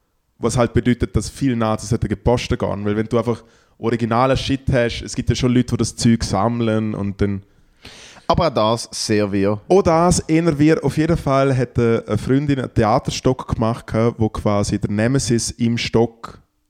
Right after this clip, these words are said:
Speaker 1: ist ein S-S-Offizier gewesen.
Speaker 2: Mhm.
Speaker 1: So ein bisschen Inglourious Basterds mäßig. Und dann sind sie dort hergegangen und haben gefragt, äh, „Kannst du uns, äh,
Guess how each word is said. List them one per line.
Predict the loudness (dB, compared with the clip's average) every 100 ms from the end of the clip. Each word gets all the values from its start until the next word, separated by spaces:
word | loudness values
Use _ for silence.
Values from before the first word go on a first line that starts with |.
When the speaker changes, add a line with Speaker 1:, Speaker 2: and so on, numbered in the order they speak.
| _
Speaker 1:
ist | -6 -4
ein | -4 -6 -6
S-S-Offizier | -6 -2 -2 -2 -4 -6 -10 -10
gewesen. | -10 -14 -20 -20 _ _ _
Speaker 2:
Mhm. | -6 -4 -6 -8 _ _ _ -20 _
Speaker 1:
So | -12 -8
ein |
bisschen | -8 -8 -8 -6 -8 -10 -12
Inglourious | -10 -6 -6 -6
Basterds | -8 -8 -8 -14 -16
mäßig. | -16 -16 -20 -20 _ _ _ _ _ _ _ _ _ _ _
Und | -2 2
dann | 2
sind | 0 -2
sie | 0
dort | 0
hergegangen | 0 0 -2 -2 -4 -4
und | -6
haben | -6
gefragt, | -8 -4 -4 -4
äh, | -4 -4 -8 _ _ _ _ _
„Kannst | -14 -10
du | -8 -8 -6
uns, | -4 -2 -2 -4 -8
äh, | -8 -8 -8